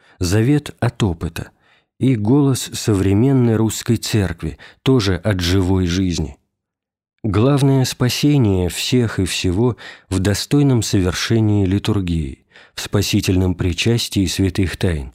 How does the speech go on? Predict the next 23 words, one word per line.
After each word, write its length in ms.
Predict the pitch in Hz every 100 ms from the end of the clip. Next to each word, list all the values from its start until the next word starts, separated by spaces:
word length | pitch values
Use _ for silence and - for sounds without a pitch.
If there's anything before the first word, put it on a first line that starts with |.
| _ _ _ _ _ _ _
Всё 320 | - - 151 156
остальное 600 | 139 - 117 135 139 120
должно 460 | 107 98 87 131
быть 300 | 127 117 - -
уже 320 | 113 98 101
на 140 | 127 113
втором 460 | - 107 104 95
месте, 500 | 87 87 80 - - - _ _ _ _ _ -
а 240 | 104 98
прочее, 680 | 90 113 143 143 - 76 76 -
земное, 680 | 107 98 98 90 78 67 - _ _ _
приложится. 840 | 123 123 101 90 78 78 - - _ _ _ _ _ _ _ _ _ _ _ _ -
С 160 | -
этим 280 | 156 165 156
мы 240 | 147 147 131
и 40 |
приступим 680 | - 135 131 - 156 101 87
к 60 |
изложению 720 | 101 85 95 82 113 120 107 95
мыслей 580 | 117 139 - 110 98
и 40 | 87
чувств 440 | - 98 85 -
батюшки. 680 | 95 92 85 - 80 - 67